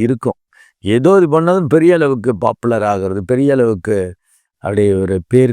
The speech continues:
கிடைக்கிறது, புகழ் கிடைக்கிறது, ரிசல்ட் கிடைக்கும். மாணவர்கள்லாம் நல்ல மார்க்கு எதேச்சா கிடைச்சிரும், அதிர்ஷ்டம்.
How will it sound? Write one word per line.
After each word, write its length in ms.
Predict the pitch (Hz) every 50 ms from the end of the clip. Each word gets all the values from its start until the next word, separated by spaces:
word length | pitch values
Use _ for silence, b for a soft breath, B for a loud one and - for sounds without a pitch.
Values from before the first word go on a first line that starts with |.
| -
கிடைக்கிறது, 460 | 117 107 98 92 80 98 87 90 90 101 90 -
புகழ் 320 | - 120 110 135 131 110 -
கிடைக்கிறது, 600 | - 101 92 98 85 92 98 87 92 87 98 98 92 - _ _ _ _ _ _ _ _ _ _ _ -
ரிசல்ட் 380 | 131 160 156 202 202 180 151 160
கிடைக்கும். 440 | - 120 107 107 85 85 85 85 - _ _ _ _ _ _ -
மாணவர்கள்லாம் 760 | 104 113 127 135 131 123 120 117 110 120 131 139 165 180 175
நல்ல 200 | 143 117 123 135 147 135 117 104 98 92
மார்க்கு 440 | 92 98 107 117 110 101 - - 80 - _ _ _ -
எதேச்சா 420 | 95 104 113 135 143 127 - 170 160
கிடைச்சிரும், 500 | 139 147 113 101 - - 95 87 76 -
அதிர்ஷ்டம். 520 | 85 95 101 120 117 - - - 90 76